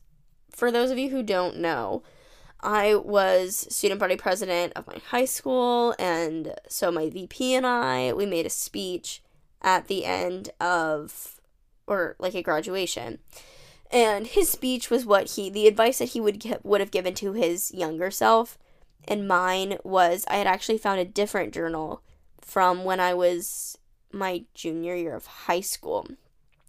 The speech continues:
And I found it while I was cleaning out a drawer before college, and clearly before graduation, and all of it had this whole list of things of, that I need, that I was telling myself, and I didn't even remember writing it, but it was, like,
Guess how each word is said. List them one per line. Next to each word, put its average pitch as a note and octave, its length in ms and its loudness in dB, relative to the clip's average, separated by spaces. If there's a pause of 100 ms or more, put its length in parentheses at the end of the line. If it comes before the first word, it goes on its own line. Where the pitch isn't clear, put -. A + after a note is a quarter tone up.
(160)
And A#3+ 80 2
I F3+ 80 4
found F#3+ 420 2
it E3+ 160 4
while F3+ 220 6
I F3+ 120 4
was F3 280 -4
cleaning F#3 340 -2
out F#3 160 4
a F3+ 80 4
drawer F#3 500 4
before - 320 -8
college, B3+ 560 4 (420)
and F#3+ 160 -2
clearly F#3 260 0
before E3+ 340 0
graduation, - 760 -2 (360)
and G#3+ 200 -2
all F#3+ 180 4
of G3 80 -2
it G3+ 80 -6
had F#3 180 -2
this F#3+ 140 -4
whole F3 220 2
list E3+ 320 -2
of F#3 120 -2
things - 540 -8 (460)
of, F#3+ 500 4 (800)
that G#3 180 2
I F#3 80 0
need, F#3+ 280 -4
that F#3+ 180 8
I F#3 80 4
was F#3+ 180 -2
telling G3 440 0
myself, E3+ 840 -2 (540)
and F3+ 640 0 (300)
I G#3+ 80 4
didn't C4+ 180 0
even C#4 220 0
remember G3 400 0
writing E3+ 320 0
it, G#3+ 140 -2
but G#3 100 0
it G3 40 2
was, G3 120 -4
like, G3 140 -2